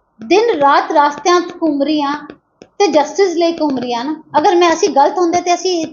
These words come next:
ਤਰੀਕੇ ਨਾਲ ਇੱਕ ਜਗ੍ਹਾ ਤੋਂ ਦੂਜੀ ਜਗ੍ਹਾ ਭੱਜਦੇ, ਸਾਨੂੰ ਤੇ ਕੀ ਆ, ਅਸੀਂ ਕੇਸ ਬੰਦ ਕਰ ਦਿੰਦੇ। ਸਾਨੂੰ ਤੇ ਮ-, ਮਤਲਬ ਪੈਸੇ ਆਫਰ ਕਰ ਰਹੇ ਨੇ, ਸਾਨੂੰ ਮਤਲਬ ਪੈਰ ਗਿਰਗਿਰਨ ਨੂੰ ਤਿਆਰ ਨੇ। ਗੋਪਾ ਰਾਏ ਦੀ ਫੈਮਿਲੀ, ਕਦੇ ਹਰਜਿੰਦਰ ਦੀ ਫੈਮਿਲੀ, ਕਦੇ ਸ਼ਮਿੰਦਰ ਦੀ ਫੈਮਿਲੀ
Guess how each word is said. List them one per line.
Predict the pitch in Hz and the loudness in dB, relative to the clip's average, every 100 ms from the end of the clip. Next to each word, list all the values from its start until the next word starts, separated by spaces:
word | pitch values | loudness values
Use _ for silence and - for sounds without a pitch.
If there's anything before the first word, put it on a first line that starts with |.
| - - | -10 -4
ਤਰੀਕੇ | 349 320 359 | -2 0 0
ਨਾਲ | 359 | 2
ਇੱਕ | 311 330 | 0 0
ਜਗ੍ਹਾ | 349 359 | 2 2
ਤੋਂ | 370 320 | 2 0
ਦੂਜੀ | 311 269 | 0 0
ਜਗ੍ਹਾ | 320 359 359 | 2 2 2
ਭੱਜਦੇ, | 370 359 349 359 339 - _ _ | 2 0 0 -4 -6 -14 _ _
ਸਾਨੂੰ | 349 349 427 | 0 2 0
ਤੇ | 427 | 0
ਕੀ | 415 415 | 4 4
ਆ, | 330 | 4
ਅਸੀਂ | 359 | 0
ਕੇਸ | 311 294 285 | -2 -2 0
ਬੰਦ | 302 392 | 0 2
ਕਰ | 440 403 | 2 2
ਦਿੰਦੇ। | 403 392 392 | -2 -4 -8
ਸਾਨੂੰ | - _ 392 339 349 | -12 _ 0 2 2
ਤੇ | 403 269 - - - | 2 0 -6 -18 -2
ਮ-, | 330 349 | 2 4
ਮਤਲਬ | 339 359 | 4 2
ਪੈਸੇ | 349 311 302 392 | 2 2 2 2
ਆਫਰ | 330 311 311 | 2 2 0
ਕਰ | 302 277 | 0 0
ਰਹੇ | 285 | 0
ਨੇ, | 339 | 0
ਸਾਨੂੰ | 359 339 370 359 - - - | 0 0 0 -2 -10 -10 0
ਮਤਲਬ | 330 370 302 - | 2 2 0 0
ਪੈਰ | 330 330 403 | 4 4 2
ਗਿਰਗਿਰਨ | 311 311 320 339 339 | -2 -2 0 2 2
ਨੂੰ | 339 330 | 2 2
ਤਿਆਰ | 285 285 349 | 2 2 2
ਨੇ। | |
ਗੋਪਾ | 320 - 277 277 359 | 0 0 0 4 4
ਰਾਏ | 370 349 | 4 2
ਦੀ | 320 | 0
ਫੈਮਿਲੀ, | 330 294 277 320 349 | -2 -2 0 -2 0
ਕਦੇ | 320 302 294 | 0 2 0
ਹਰਜਿੰਦਰ | 262 320 370 381 | 0 0 2 2
ਦੀ | 359 | 0
ਫੈਮਿਲੀ, | 294 262 294 | -2 -2 -2
ਕਦੇ | 359 349 359 | -2 -2 -2
ਸ਼ਮਿੰਦਰ | 349 320 381 392 | 0 0 0 0
ਦੀ | 359 | -2
ਫੈਮਿਲੀ | 285 233 254 349 | -2 -4 -6 -8